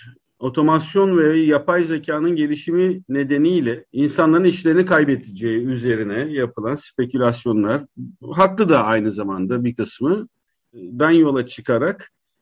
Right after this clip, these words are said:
ne durumdayız, nereye geliyoruz, e, sohbeti yapmakta aslında derdimiz ama benim kişisel idealimde tabii dört saatlik iş günü üzerinden olduğu için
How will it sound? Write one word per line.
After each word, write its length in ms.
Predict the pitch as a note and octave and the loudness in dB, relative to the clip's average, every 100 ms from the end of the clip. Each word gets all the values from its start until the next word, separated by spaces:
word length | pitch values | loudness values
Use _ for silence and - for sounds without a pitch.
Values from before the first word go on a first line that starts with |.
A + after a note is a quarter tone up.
| _ _ | _ _
ne 240 | E3 G3 E3 | -2 -2 2
durumdayız, 480 | D3+ A#2+ D3 F3 | 4 4 4 2
nereye 340 | E3 D#3+ D#3+ E3 | 2 2 2 0
geliyoruz, 760 | D#3 D3+ C#3+ B2+ A2+ - - _ _ A2 | 2 2 2 0 -4 -8 -20 _ _ -6
e, 180 | G#2+ G2+ | -6 -4
sohbeti 460 | C3 A2 A#2 A2 | -2 -2 -4 -2
yapmakta 520 | A2 A2 A2 G#2+ - A2+ | 0 0 0 -6 -2 -2
aslında 380 | A#2 - A2 | -2 -4 -2
derdimiz 440 | C3 C3 B2+ D3 F#3+ | 2 0 2 0 0
ama 280 | F#3 - - _ _ _ | -2 -2 -6 _ _ _
benim 400 | C#3 F#3 E3+ C3+ | -2 0 2 0
kişisel 460 | - F#3+ - - A#2 | -2 -10 -6 -4 0
idealimde 600 | D#3+ D3 A#2+ G#2 G2 G2+ | 0 0 0 -2 -6 -4
tabii 320 | F3 C3+ D3 | -2 -2 0
dört 200 | C#3+ D3 | 0 0
saatlik 500 | D3+ C3 G#2+ - G2+ | -2 -4 -4 -8 -6
iş 240 | C#3+ C3+ - | -6 -6 -6
günü 380 | G2 A#2+ F#3 F#3 - _ _ _ | -2 0 0 -4 -16 _ _ _
üzerinden 720 | C3 C3 B2+ B2+ A#2+ A2+ C3 | -8 -4 0 0 0 -2 -2
olduğu 340 | A#2+ A#2+ B2 C#3 | 0 0 0 -2
için 420 | A2 - D#3 | -2 -4 -6